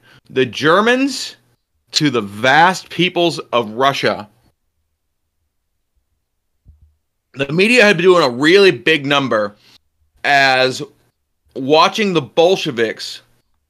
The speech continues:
take over the Russian monarchy in nineteen seventeen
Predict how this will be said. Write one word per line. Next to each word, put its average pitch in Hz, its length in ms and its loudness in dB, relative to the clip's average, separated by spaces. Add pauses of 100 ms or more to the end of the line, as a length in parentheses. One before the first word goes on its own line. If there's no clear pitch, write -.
(880)
take 180 320 -2
over 139 640 0 (140)
the 135 540 -4 (580)
Russian 156 480 0
monarchy 139 760 0 (520)
in 120 520 0 (120)
nineteen 147 800 -4
seventeen 123 720 -4